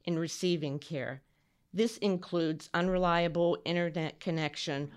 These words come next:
or long travel times to the nearest V A facility. And this is gonna work out for a lot of our veterans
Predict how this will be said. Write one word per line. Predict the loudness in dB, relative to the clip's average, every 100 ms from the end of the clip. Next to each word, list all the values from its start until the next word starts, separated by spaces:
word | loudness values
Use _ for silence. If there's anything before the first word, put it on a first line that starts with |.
| -18 _
or | 0
long | 0 0 -2
travel | -2 0 0 -2 -6
times | -6 -6 -4 -6 -6
to | -6
the | -4
nearest | -4 -4 -4 -6 -6
V | -2 -2
A | -2
facility. | -6 -8 -4 -4 -4 -8 -12 -18 -20 -16 -2
And | 0
this | 0 0
is | -2
gonna | 2 2
work | 2 0 0
out | -2 0
for | 0
a | 0
lot | 6 6 6
of | 6
our | 4
veterans | 4 2 4 4 4 0